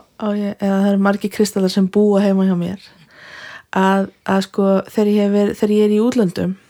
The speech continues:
og kem í stórar kristallabúðir, þar sem að er allt sem hugurinn girnist,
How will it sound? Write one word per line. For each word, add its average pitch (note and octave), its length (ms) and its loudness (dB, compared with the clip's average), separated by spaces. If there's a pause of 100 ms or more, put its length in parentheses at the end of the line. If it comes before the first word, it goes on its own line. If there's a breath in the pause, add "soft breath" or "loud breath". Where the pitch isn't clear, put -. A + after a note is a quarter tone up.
(320 soft breath)
og G3 240 0 (180)
kem G#3 320 0
í F#3+ 120 0 (420 loud breath)
stórar G#3 880 0 (840)
kristallabúðir, F#3 920 -2 (580 soft breath)
þar G3 180 -4
sem F#3+ 160 2
að F3+ 160 -2 (440)
er - 200 0
allt B3+ 500 -2
sem B3+ 160 2
hugurinn A#3+ 760 2
girnist, G3 720 -2